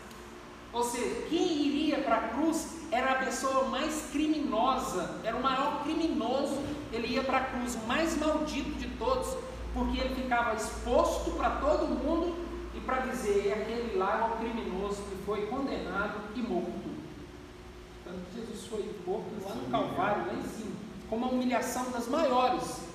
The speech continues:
E imagina a maior humilhação hoje pra nós aqui no nosso tempo. Essa era a maior humilhação. Então, Jesus foi o maior, foi condenado, morto como o maior criminoso. E a Bíblia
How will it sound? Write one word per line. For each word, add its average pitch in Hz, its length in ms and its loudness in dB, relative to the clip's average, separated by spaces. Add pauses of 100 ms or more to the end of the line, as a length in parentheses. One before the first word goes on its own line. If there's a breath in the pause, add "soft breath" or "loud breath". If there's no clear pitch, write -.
(640)
E 208 80 -8 (120)
imagina 240 440 0
a 311 40 0
maior 277 300 2
humilhação 262 520 -2 (140)
hoje 226 220 -2
pra 220 220 0
nós 208 300 0
aqui 175 340 -6
no 190 60 -6
nosso 196 280 -4
tempo. 165 160 -6 (320)
Essa 240 320 0
era 214 120 0
a - 20 -2
maior 208 360 -2
humilhação. 185 440 -6 (1200)
Então, 196 180 -4 (320)
Jesus 185 320 0
foi 226 160 -6
o 220 120 -2
maior, 208 480 0 (200)
foi 208 160 0 (220)
condenado, 254 720 0
morto 226 720 0 (720)
como 220 160 0
o 214 40 0
maior 214 300 0
criminoso. 220 680 -4 (140)
E 196 60 0
a 202 60 2
Bíblia 208 400 -2